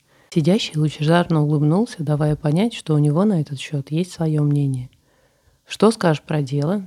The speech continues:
Тут же перешёл он на серьёзный тон. «Всё просто», пожал плечами адвокат. «Сам же знаешь.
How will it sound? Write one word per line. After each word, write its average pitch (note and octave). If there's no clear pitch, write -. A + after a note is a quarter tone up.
Тут E3
же D3+
перешёл D3+
он D3
на D3
серьёзный D3
тон. D3
«Всё -
просто», D#3
пожал C#3+
плечами D3
адвокат. D3
«Сам G#3+
же C#3+
знаешь. C#3+